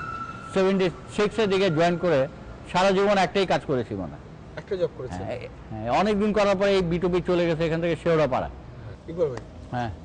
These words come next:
Speaker 2: রাত, রাত মানে তো একটা অন্য জিনিস। আমরা আজকে রাত বিরাতে বেরিয়েছি, রাতটা আপনার কাছে, রাতের গল্পটা দেন,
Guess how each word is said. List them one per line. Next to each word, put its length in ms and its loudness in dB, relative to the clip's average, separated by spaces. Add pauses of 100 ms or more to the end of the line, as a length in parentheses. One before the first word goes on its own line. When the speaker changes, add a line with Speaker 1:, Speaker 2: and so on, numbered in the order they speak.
(380)
Speaker 2:
রাত, 380 -6 (480)
রাত 260 -4
মানে 260 0
তো 100 0
একটা 160 -4
অন্য 260 -6
জিনিস। 200 -8 (680)
আমরা 200 -2
আজকে 200 -6
রাত 140 -2
বিরাতে 320 -4
বেরিয়েছি, 520 -6 (1000)
রাতটা 400 -6
আপনার 260 -4
কাছে, 300 -4 (840)
রাতের 280 2
গল্পটা 300 0
দেন, 120 -4